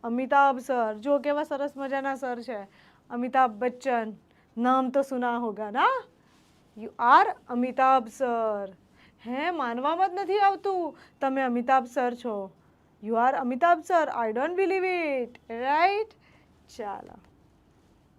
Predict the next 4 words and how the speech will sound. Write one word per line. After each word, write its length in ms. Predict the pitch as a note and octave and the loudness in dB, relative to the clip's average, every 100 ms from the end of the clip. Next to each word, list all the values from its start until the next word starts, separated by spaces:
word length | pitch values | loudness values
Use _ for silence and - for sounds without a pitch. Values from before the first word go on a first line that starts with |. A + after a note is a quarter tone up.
| _ _ _ _ _ _ - | _ _ _ _ _ _ 0
તમે 240 | B3+ C#4+ | 2 2
અભિનેતા 1000 | - - G#3+ C#4 D#4+ G4 G#4 G#4 G4 G4 | 0 0 2 4 4 4 2 8 10 10
છો, 560 | G4 F#4 F4 E4 D#4 C4+ | 6 2 4 4 2 0
તમે 540 | - A3+ A#3+ C#4+ G4 | -4 -4 -2 -4 -4